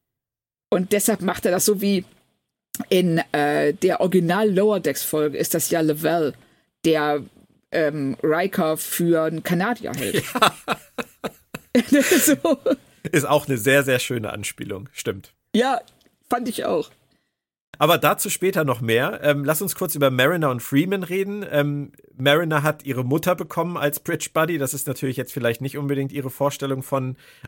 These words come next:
Speaker 2: R and R. Ähm, erstmal sehen wir Velocity. Das kennen wir aus Voyager. Und
Speaker 1: Ja.
Speaker 2: erfahren halt, dass Mariner nicht so begeistert ist von dieser ganzen Nummer. Sie vernachlässigen Mariner hier, finde ich, auch ein bisschen.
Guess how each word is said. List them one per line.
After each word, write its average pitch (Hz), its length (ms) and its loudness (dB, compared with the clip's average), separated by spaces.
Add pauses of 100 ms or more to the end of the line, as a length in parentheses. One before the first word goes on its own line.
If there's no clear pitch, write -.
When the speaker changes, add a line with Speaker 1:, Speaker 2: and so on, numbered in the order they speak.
Speaker 2:
R 139 280 4
and 135 120 0
R. 143 400 0 (480)
Ähm, 135 280 2
erstmal 160 360 4
sehen 147 260 2
wir 139 380 2
Velocity. 156 680 -2 (100)
Das 147 160 -4
kennen 147 180 0
wir 127 100 0
aus 120 180 -4
Voyager. 175 600 0 (520)
Und 147 400 0
Speaker 1:
Ja. - 80 -16
Speaker 2:
erfahren 143 440 2
halt, 143 180 0
dass 135 140 -4
Mariner 135 340 2
nicht 135 120 -4
so 135 80 -4
begeistert 123 520 -2
ist 151 100 -10
von 165 120 -4
dieser 151 200 -2
ganzen 151 360 -4
Nummer. 170 320 -2 (500)
Sie 156 380 -2 (140)
vernachlässigen 127 880 0
Mariner 107 320 0
hier, 98 160 -6
finde 98 220 -10
ich, - 120 -12
auch 90 140 -10
ein 98 80 -16
bisschen. - 440 -14